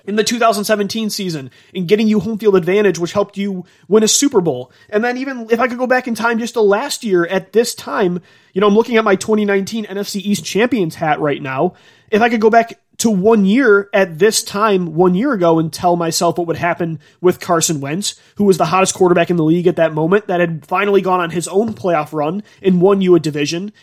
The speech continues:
and beat Dallas in a do-or-die game, which every Eagles player dreams of, you know, having that on their resume, especially as a quarterback, you know, and not a lot of guys do. McNabb has that, Ron Jaworski, Nick Foles, and Carson Wentz, like, the all-time greats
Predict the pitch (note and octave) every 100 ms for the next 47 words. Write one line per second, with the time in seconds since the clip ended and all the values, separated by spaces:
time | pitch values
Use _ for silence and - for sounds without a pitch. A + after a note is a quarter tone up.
0 | - A#3 E3 A3 F3+ D#3+ E3+ G#3 G3+ F3+
1 | D#3 F3+ F#3 E3+ D#3+ D#3 D#3+ E3+ A3+ F3+
2 | - F#3+ F#3+ F#3 E3+ F#3+ F#3 E3+ D#3+ -
3 | F3 E3+ D#3 D3+ D3+ G3+ G3+ E3 C#3 _
4 | _ - F3+ E3 F3+ F#3 F3 D#3+ F3+ F3+
5 | F3+ E3 D#3+ A3+ A3 D3+ D3+ E3 - A3+
6 | - G3+ F3 C#3+ - D4 A#3 C#3 C3 F3+
7 | _ _ _ - E3+ F3+ F3 G3+ F#3 F#3
8 | E3+ F#3 F3+ A#3+ A#3 C#3 - D3 F3 F3
9 | F3 F3 D#3 E3+ F3 F3 D#3 D#3+ D#3+ C#3+
10 | C#3 E3 F3 - F3+ E3+ D#3+ - D#3 E3+
11 | F3+ F3 D#3+ D#3 D3 E3+ F3+ F3 D#3+ A3
12 | F#3 D#3 D3+ D#3+ F3 F3+ F3+ E3 F3 G3
13 | -